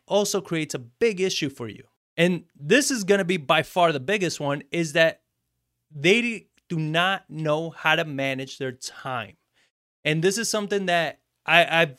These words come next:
come across with pretty much every contractor we've worked with. Um, and if you're listening, I'm sorry to hurt your feelings, but it's true. Um, this <laughs> has happened with pretty much every contractor we've worked with.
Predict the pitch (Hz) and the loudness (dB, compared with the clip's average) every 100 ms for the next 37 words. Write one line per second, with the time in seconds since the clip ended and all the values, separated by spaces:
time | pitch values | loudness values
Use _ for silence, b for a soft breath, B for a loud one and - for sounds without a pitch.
0 | _ - 185 180 175 175 175 - 156 151 | _ -4 -4 -2 4 4 4 0 4 4
1 | - _ _ 196 277 320 - - 175 175 | 2 _ _ 0 2 2 0 -2 -2 -2
2 | 170 160 151 147 131 131 127 123 120 120 | -2 -2 -2 -2 -4 -6 -8 -10 -8 -10
3 | - 117 104 _ b b _ _ 143 147 | -10 -12 -14 _ b b _ _ 4 6
4 | 143 135 135 143 139 160 190 202 233 220 | 6 2 0 0 2 2 2 0 0 0
5 | 220 - 131 135 127 127 123 - _ - | -2 -8 -6 -4 -4 -6 -10 -14 _ -12
6 | - 165 175 185 180 175 - 156 160 160 | 0 4 4 2 -2 -4 -4 -2 -2 -2
7 | 139 160 160 165 - 135 131 - 160 143 | -2 -2 -2 -6 -6 -8 -8 -10 -12 -10
8 | - - 156 117 _ B B B B - | -16 -10 -8 -8 _ B B B B 2
9 | 165 170 165 151 - 170 220 - - 202 | 6 8 6 2 0 4 6 4 2 2
10 | 190 - 185 180 185 170 143 - 165 180 | 2 2 0 0 -2 -2 -4 -6 -4 0
11 | 180 185 180 190 185 175 175 170 170 170 | 0 0 -2 -2 -4 -2 -2 -2 -4 -4
12 | 147 135 135 139 | -2 -2 -2 -6